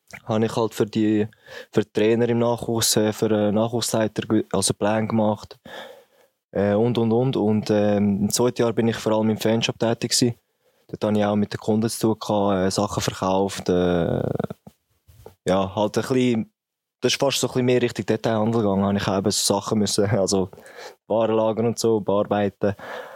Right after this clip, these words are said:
Und ja, für das bin ich auch im F C L extrem dankbar. Durch das habe ich, äh,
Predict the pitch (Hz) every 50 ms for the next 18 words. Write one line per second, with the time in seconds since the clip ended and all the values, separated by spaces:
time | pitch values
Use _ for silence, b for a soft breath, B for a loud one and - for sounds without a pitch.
0 | B B B B B B B B _ - 101 107 110 113 113 107 104 117 127 135
1 | 139 - _ _ - - - 135 135 - - 135 135 131 131 139 139 139 135 -
2 | - 135 120 117 - - 131 123 110 120 123 135 - - - 123 120 110 104 117
3 | 104 - 117 120 117 - 123 110 113 113 - - 113 113 117 113 110